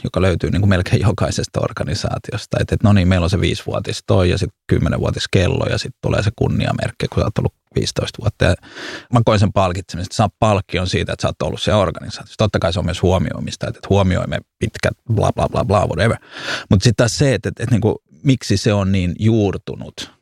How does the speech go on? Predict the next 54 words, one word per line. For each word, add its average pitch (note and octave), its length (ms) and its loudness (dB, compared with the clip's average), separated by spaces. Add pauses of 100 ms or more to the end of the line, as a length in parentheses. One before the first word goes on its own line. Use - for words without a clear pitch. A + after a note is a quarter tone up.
(100)
koska E2+ 240 2
eihän A2+ 180 4
edelleen, G2 460 -2
ei G#2 160 0
se G#2 120 0
oleminen G#2 600 0
siellä F#2 220 -2
organisaatiossa, F2 920 -2
niin F2+ 80 4
eihän G#2+ 160 6
se, - 180 0 (400)
se C#3+ 100 2
on B2 140 4
kiva. B2 300 2 (360)
Mut G2 100 2
sit A2 160 0
taas, G2 220 2
jos F2 200 0
ei G2 80 2
se G#2 100 2
niinku G2+ 240 0
johda, G2+ 380 0 (300)
<laughs> G#2+ 320 2
jos A#2+ 140 0
et - 80 -8
sä A2+ 140 0
tuota A2 480 2
siellä, - 460 -4
jos G2+ 220 -2
et G2 80 -4
sä - 80 0
ole A2 140 4
hyödyksi G#2+ 540 2
sille F2 220 -6
organisaatiolle, D#2 1160 -2
niin F2 240 -2
musta B2 200 4
se C#3 40 6
on A#2+ 60 4
väärä A2+ 280 2
kulma. A#2 340 0
Mut A2+ 160 -8
et G2+ 100 -2
se, D3 80 2
miksi C#3 200 2
sitä A#2+ 140 2 (120)
tehdään, C#3 460 -2
on F2+ 100 -4
sen A2 120 0
takia, G2 160 -4
että - 120 -10
se A2+ 60 0
on G#2 80 2
helvetin G#2+ 360 2